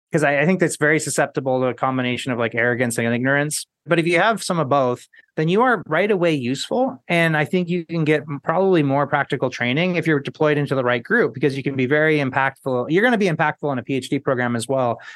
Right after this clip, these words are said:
But I think that's what helped me, is I was able to do a lot of damage, to go be helpful to groups, because I had this skill set and I was the person who had it at the site, right? And then enabled me to do that trade of what I was able to deliver in exchange for them, like, flowing me with knowledge for a bunch of stuff. You know, I was definitely, like, there drinking from a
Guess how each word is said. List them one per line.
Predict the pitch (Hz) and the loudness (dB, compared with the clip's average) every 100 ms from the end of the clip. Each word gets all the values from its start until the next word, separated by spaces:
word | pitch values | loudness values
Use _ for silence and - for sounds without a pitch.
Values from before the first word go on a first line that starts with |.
| - - | -18 -2
But | 151 | 0
I | 139 | 2
think | 180 185 | 0 0
that's | 151 | 0
what | 156 120 | 0 0
helped | 127 | -2
me, | 151 170 | 0 -2
is | 151 | 2
I | 160 | 2
was | 160 | 2
able | 180 185 | 2 2
to | 170 135 - | 2 0 0
do | 165 | 2
a | 165 | 4
lot | 147 | 2
of | 135 | 0
damage, | 139 170 110 - | 0 -2 -4 -6
to | 127 | 0
go | 139 | 0
be | 131 135 | 2 0
helpful | 127 143 151 131 | 2 0 0 -2
to | 127 | 0
groups, | 139 131 - | 0 0 -2
because | 131 143 131 | -2 0 0
I | 127 | 2
had | 131 127 | 2 0
this | 123 | -2
skill | - 214 | 0 2
set | 202 - 165 143 | 2 2 2 2
and | 147 | -2
I | 143 | -2
was | 143 135 - - | -2 -4 -10 -4
the | 160 | 0
person | 190 185 180 | 2 2 0
who | |
had | 147 160 156 | 2 0 0
it | 117 | -2
at | 120 | -6
the | 127 | -8
site, | 123 165 120 120 | -2 0 0 0
right? | 127 147 147 | 0 0 -2
And | 147 | 0
then | 143 135 135 - - | 0 0 -2 -6 -6
enabled | 160 156 175 170 | 0 2 4 2
me | 160 | 2
to | 147 | 0
do | 135 147 | 2 2
that | 135 | 0
trade | - 170 175 127 | 0 0 2 0
of | 113 | 0
what | 131 | 0
I | 135 139 | 2 2
was | 139 | 2
able | 135 127 | 0 -2
to | 127 | -4
deliver | 127 120 127 151 | -2 0 0 2
in | 139 | 0
exchange | - 139 131 | -2 -2 -2
for | - | -2
them, | 127 127 | -2 0
like, | 117 | -2
flowing | 117 131 131 127 | -4 -2 0 0
me | 120 | 0
with | 113 | 2
knowledge | 185 196 139 127 | 2 4 2 0
for | 151 | -4
a | 139 | -2
bunch | 175 | -2
of | 165 | -2
stuff. | - 151 | 0 0
You | 214 | 0
know, | 160 | 2
I | 196 | 2
was | 175 | 2
definitely, | 254 - 165 | 0 0 -2
like, | 131 110 | -2 -2
there | 151 131 120 | -2 -2 -2
drinking | 120 156 143 | -2 -2 0
from | 139 | 0
a | 127 | 0